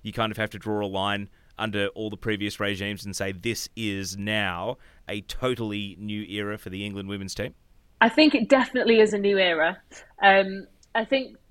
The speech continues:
Speaker 2: I think the Olymp-, I mean, the, the, the team G B was a great squad because they were able to pick up, pick out players that are, you know, hu-, hugely experienced players from Scotland and Wales and so forth and, and, and Ireland. And it, it was, it was a,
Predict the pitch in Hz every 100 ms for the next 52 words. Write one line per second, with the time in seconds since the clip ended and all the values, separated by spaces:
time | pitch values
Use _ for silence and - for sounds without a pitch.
0 | _ _ - 247 285 349 254 - 214 262
1 | 262 277 269 269 294 294 208 254 214 262
2 | - 285 311 262 208 240 190 233 262 175
3 | 180 175 202 190 - 202 220 131 - 190
4 | - 196 202 196 196 208 196 185 202 202
5 | - 202 - - 202 196 185 - 202 190
6 | 175 170 - 185 208 180 160 165 - _
7 | - - - 220 220 214 196 185 - -
8 | 202 185 175 202 185 175 175 - 185 170
9 | - 240 180 156 156 180 214 214 160 165
10 | 170 214 202 - 165 165 180 170 - -
11 | - 202 208 - 208 214 202 185 190 -
12 | 208 208 - 220 - 202 196 - - 214
13 | 208 196 208